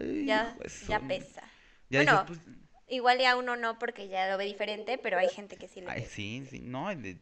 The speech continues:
Speaker 2: si, si tú a veces uno, que llevas un año con esa persona, no es tanto tiempo,
Speaker 1: Sí
Speaker 2: puedes dejarla
Speaker 1: cuesta.
Speaker 2: bien y dices, "No, es que ya le metí tiempo, dinero y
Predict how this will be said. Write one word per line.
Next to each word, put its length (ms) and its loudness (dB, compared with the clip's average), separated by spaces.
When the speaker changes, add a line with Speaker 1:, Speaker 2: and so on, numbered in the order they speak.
Speaker 2:
si, 320 -4
si 140 -2
tú 140 0
a 80 6
veces 340 4
uno, 300 -4
que 100 -2
llevas 240 2
un 100 -4
año 120 -4
con 100 -6
esa 180 -6
persona, 640 -6
no 140 -6
es 80 -6
tanto 240 -8
tiempo, 260 -4
Speaker 1:
Sí 80 -6
Speaker 2:
puedes 160 4
dejarla 300 2
Speaker 1:
cuesta. 100 4
Speaker 2:
bien 240 2
y 80 0
dices, 240 -2
"No, 400 -12
es 80 -12
que 100 -12
ya 140 -4
le 100 -6
metí 300 -12
tiempo, 340 -4
dinero 380 2
y 460 -4